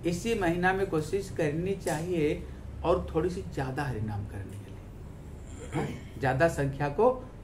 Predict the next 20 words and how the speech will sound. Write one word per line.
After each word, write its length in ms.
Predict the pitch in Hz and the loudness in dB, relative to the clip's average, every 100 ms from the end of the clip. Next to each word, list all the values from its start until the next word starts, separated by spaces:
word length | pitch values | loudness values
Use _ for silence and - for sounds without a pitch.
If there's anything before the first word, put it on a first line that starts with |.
| - | 2
थोड़ी 120 | 165 180 | 2 2
सी 100 | 170 | 2
ज़्यादा 340 | 147 127 135 | 0 4 2
बढ़ा 280 | 117 110 110 | 2 0 -2
दो, 220 | 104 98 - - - - | -2 -6 -8 -12 -14 -2
क्योंकि 200 | 170 175 | 0 2
ज़्यादा 380 | 156 139 165 165 | 4 6 6 4
से 60 | |
ज़्यादा 240 | 156 147 147 | 2 0 0
भगवान 440 | 131 131 135 135 | 0 2 2 2
का 120 | 135 | 0
नाम 320 | 131 127 151 147 | 0 2 2 0
से 280 | 143 143 147 - - 127 | 0 -2 -2 -12 -10 -2
भगवान 420 | 123 127 135 139 | 2 4 4 2
पुरुषोत्तम 560 | 135 147 143 131 143 139 | 0 0 0 -2 0 0
स्वयं 460 | - 156 175 175 | 2 4 4 4
बोले 220 | 156 139 | 2 2
इसी 220 | 135 131 151 | 2 0 -2
महीना 380 | 143 135 139 | 0 0 0
में 320 | 143 170 185 | 0 -2 -2